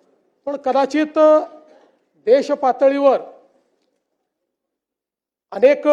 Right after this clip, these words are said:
संभ्रम त्या संदर्भात कदाचित होते आणि म्हणून आपल्याला कल्पना आहे की सीबीएसईच्या पुस्तकांमध्ये यापूर्वी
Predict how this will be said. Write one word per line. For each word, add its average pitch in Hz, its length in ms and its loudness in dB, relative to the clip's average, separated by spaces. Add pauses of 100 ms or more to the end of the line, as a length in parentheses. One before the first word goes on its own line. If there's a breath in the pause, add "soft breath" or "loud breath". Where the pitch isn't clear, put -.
(880)
संभ्रम 247 400 -2
त्या 269 200 -4
संदर्भात 247 500 -4
कदाचित 240 400 -6
होते 208 280 -2 (880)
आणि 233 100 -2
म्हणून 247 360 0 (800)
आपल्याला 247 360 -2
कल्पना 247 440 -4
आहे 247 180 0
की 277 420 -12 (160)
सीबीएसईच्या 254 960 -6
पुस्तकांमध्ये 254 840 -2 (1300)
यापूर्वी 254 520 -2